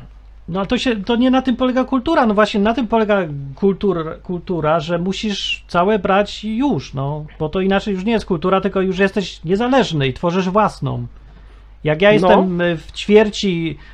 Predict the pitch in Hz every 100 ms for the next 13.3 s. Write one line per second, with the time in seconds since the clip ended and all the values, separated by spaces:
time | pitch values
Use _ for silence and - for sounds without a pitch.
0 | - 165 180 - - 160 165 170 151 156
1 | 156 147 - - 170 175 170 160 165 170
2 | 175 180 185 160 156 156 156 156 147 156
3 | 156 160 147 147 147 143 - 147 151 151
4 | 143 131 143 165 - - - - 175 170
5 | 196 240 302 269 170 180 165 165 160 151
6 | 151 143 135 165 170 190 233 269 294 247
7 | 190 165 156 147 139 135 123 117 117 -
8 | - - - - 151 147 160 160 160 160
9 | 160 156 160 143 156 147 143 147 139 135
10 | 131 - 165 139 - 127 120 120 117 117
11 | - 147 196 175 180 175 - - - 202
12 | 139 127 170 175 - - - - - 156
13 | 170 - 123